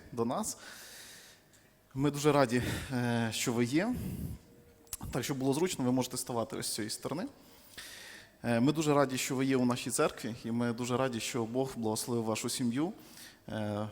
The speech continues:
вже другою дитинкою, хлопчиком, Назарчиком, який дуже посміхається і дуже радий бути на сцені зараз. І перед тим, як ми помолимося, хотів би залишити для вас, друзі, і для усієї церкви, для нас декілька,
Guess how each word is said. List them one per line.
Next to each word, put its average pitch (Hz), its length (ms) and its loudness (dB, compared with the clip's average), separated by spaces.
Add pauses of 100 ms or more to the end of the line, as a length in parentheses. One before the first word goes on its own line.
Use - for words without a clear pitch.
вже 113 160 -2
другою 120 320 2
дитинкою, 127 520 -4
хлопчиком, 131 580 -2 (120)
Назарчиком, 120 640 -2 (360)
який 120 200 -4
дуже 120 180 -2
посміхається 139 760 0
і 117 40 0
дуже 123 240 -2
радий 113 320 0 (140)
бути 120 260 -4
на 113 80 -2
сцені 104 320 -2
зараз. - 320 -10 (560)
І 120 80 -2
перед 156 260 2
тим, 202 180 2
як 151 160 2
ми 147 120 6
помолимося, 143 760 2
хотів 143 320 -2
би 135 120 2
залишити 135 500 0
для 123 140 2
вас, 170 180 2
друзі, 127 340 0 (600)
і 123 140 2
для 127 140 4
усієї 185 400 2
церкви, 190 380 2
для 127 160 0
нас 170 300 2
декілька, 131 640 0